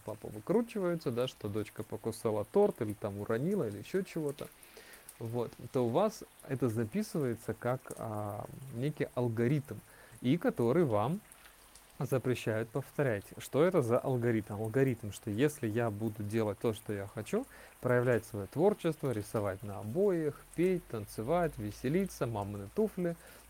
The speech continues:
да, носить, э, торт надкусывать, в кастрюльку плевать и так далее, то из-за этого я сделаю больно родителям, из-за этого обидят родители, а я не хочу, чтобы родители обидели. И родители внедряют историю:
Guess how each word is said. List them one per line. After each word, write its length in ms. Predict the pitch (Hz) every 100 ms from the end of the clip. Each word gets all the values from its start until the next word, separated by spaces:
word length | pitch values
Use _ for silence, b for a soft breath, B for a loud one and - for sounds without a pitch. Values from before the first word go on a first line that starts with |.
| -
да, 200 | 127 151
носить, 500 | 147 123 - 127 120 -
э, 220 | 110 107 -
торт 280 | 196 214 156
надкусывать, 800 | 143 - 147 - - 117 107 -
в 60 |
кастрюльку 580 | - 104 - 185 202 170
плевать 440 | 139 147 139 135 123
и 120 | -
так 180 | 117 113
далее, 320 | 110 104 101 -
то 240 | 139 117 - - B B B
из-за 280 | 135 110 123
этого 580 | - 196 226 147 113 104
я 320 | 107 120 107
сделаю 420 | 101 107 107 104
больно 440 | 104 120 107 98 101
родителям, 640 | 107 147 226 233 208 135
из-за 200 | 107 110
этого 400 | 123 113 104 101
обидят 480 | 107 104 107 101 -
родители, 640 | 107 110 175 226 196 170 -
а 100 | 120
я 180 | 113 107
не 140 | 104
хочу, 320 | - 101 196
чтобы 260 | - 113 107
родители 480 | 104 110 - 120 117
обидели. 540 | 110 113 107 107 101 B B B -
И 100 | 143
родители 460 | 127 196 214 170
внедряют 600 | 107 120 123 120 107 101
историю: 400 | 110 - 117 104